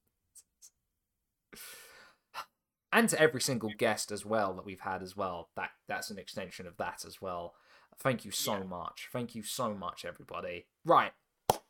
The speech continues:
Speaker 1: Next episode, we're gonna be doing another live special. As we're gonna be doing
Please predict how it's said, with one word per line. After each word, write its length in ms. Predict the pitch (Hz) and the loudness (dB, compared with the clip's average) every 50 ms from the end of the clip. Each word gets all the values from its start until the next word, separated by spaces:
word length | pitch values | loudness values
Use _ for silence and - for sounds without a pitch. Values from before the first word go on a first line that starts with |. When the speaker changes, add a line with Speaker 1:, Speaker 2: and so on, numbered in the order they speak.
| _ _ | _ _
Speaker 1:
Next 380 | - 156 208 233 226 - - 226 | 2 4 4 4 4 4 4 4
episode, 580 | 202 - - 135 - - 120 107 95 90 98 - _ _ _ _ _ _ _ - | 4 4 4 0 0 0 0 0 0 -2 -6 -10 _ _ _ _ _ _ _ 0
we're 80 | 170 190 | 4 6
gonna 140 | 233 240 | 8 8
be 80 | 254 247 | 8 6
doing 240 | 208 247 247 247 247 | 6 6 6 6 6
another 240 | 240 240 240 240 233 | 8 8 10 10 10
live 640 | 202 190 185 190 196 196 202 202 202 202 - - - _ _ - | 10 10 10 10 10 12 12 10 10 8 4 2 -6 _ _ -6
special. 920 | - - - - - - - 185 170 - - - - 101 85 87 92 _ _ _ _ _ _ _ _ _ _ _ _ - | -2 2 2 2 4 4 4 2 2 2 -2 -4 -6 -6 -6 -8 -12 _ _ _ _ _ _ _ _ _ _ _ _ 2
As 200 | 160 175 - 165 | 4 4 4 4
we're 200 | 196 254 269 262 | 4 6 8 10
gonna 160 | 262 254 240 | 10 8 8
be 80 | 226 | 6
doing 560 | 202 - 220 208 170 135 127 131 139 135 - | 4 6 4 6 6 4 2 0 -2 -6 -8